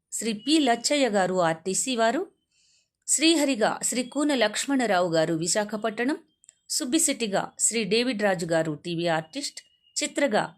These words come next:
కుమారి టీవీ ఆర్టిస్ట్ విశాఖపట్టణం, దామోదరుడుగా శ్రీ రమణయ్య గారు విజయనగరం. అలాగే హార్మోనియం సహకారాన్ని అందిస్తున్నవారు శ్రీ ముంతా లక్ష్మణరావు గారు, ట్రూప్ ఆర్గనైజర్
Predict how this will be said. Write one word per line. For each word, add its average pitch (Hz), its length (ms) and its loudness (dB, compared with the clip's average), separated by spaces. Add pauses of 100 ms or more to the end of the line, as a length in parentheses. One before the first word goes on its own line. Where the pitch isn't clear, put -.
(400)
కుమారి 208 400 0 (360)
టీవీ 202 220 0 (100)
ఆర్టిస్ట్ 175 440 -4
విశాఖపట్టణం, 170 760 -2 (520)
దామోదరుడుగా 214 800 2 (240)
శ్రీ 254 140 0 (120)
రమణయ్య 226 500 2
గారు 160 180 2 (120)
విజయనగరం. 156 580 -4 (540)
అలాగే 165 360 -2 (360)
హార్మోనియం 185 520 0 (100)
సహకారాన్ని 175 600 -2
అందిస్తున్నవారు 196 720 -4 (360)
శ్రీ 254 140 0 (120)
ముంతా 269 280 0 (120)
లక్ష్మణరావు 196 720 0
గారు, 170 220 0 (380)
ట్రూప్ 302 260 0 (100)
ఆర్గనైజర్ 185 580 -2